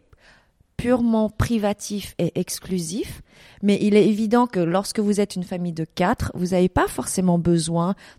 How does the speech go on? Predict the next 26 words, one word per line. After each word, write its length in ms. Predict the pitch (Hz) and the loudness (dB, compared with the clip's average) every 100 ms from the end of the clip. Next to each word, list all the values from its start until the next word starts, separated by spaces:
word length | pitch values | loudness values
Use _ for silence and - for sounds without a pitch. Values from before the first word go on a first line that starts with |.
| - | -6
de 60 | |
faire 280 | 151 - 196 | -4 0 0
une 100 | 170 | 0
soirée 340 | - 170 170 180 | 0 0 2 2
juste 300 | 196 - 170 | 0 -2 -4
à 60 | |
quatre 540 | - 185 196 - 160 147 | -2 -2 -2 -4 -6 -4
dans 280 | 151 151 | -4 -6
un 120 | 156 156 | -6 -8
camp, 500 | - 185 196 185 143 | -4 -2 0 0 -2
euh, 80 | 139 - - - - | -4 -12 -20 -20 -14
qui, 320 | - 175 185 | -6 0 2
euh, 100 | 151 | 2
fait, 400 | - 165 180 170 | 0 2 2 2
euh, 120 | 139 | 0
deux, 260 | 139 180 196 | 2 0 0
trois 240 | - 165 | 0 2
mille 400 | 175 180 165 143 | 2 2 2 2
mètres 220 | 151 156 | 0 -2
carrés. 340 | - 156 151 135 - - - - | -2 -2 -2 -4 -12 -20 -20 -4
Donc, 400 | 175 220 226 - | 2 4 2 2
euh, 160 | 190 160 | 2 2
on 180 | - 190 | -2 -4
s'est 260 | - - 196 | -4 -4 -4
dit 260 | 170 214 | -2 -4
que 720 | 208 - 180 165 156 147 113 | -2 -4 0 0 0 0 0